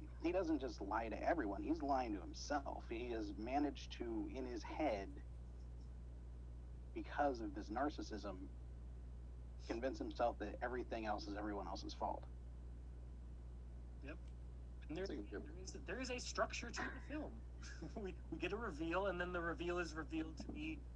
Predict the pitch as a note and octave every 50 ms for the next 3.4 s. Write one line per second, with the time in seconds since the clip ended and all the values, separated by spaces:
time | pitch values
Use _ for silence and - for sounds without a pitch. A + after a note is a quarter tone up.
0 | - - D3 C#3 C#3 F3 F3+ D#3+ D#3 D#3 D3+ - D3+ D3 C#3+ C#3+ D#3 E3 - -
1 | - - - - - - - - - - - - - - - - - - B3 C4
2 | C4 C4 B3+ - - - - - - - - - - - - - - - - -
3 | - - F#3+ F#3+ F#3+ A#3 C#4+ D4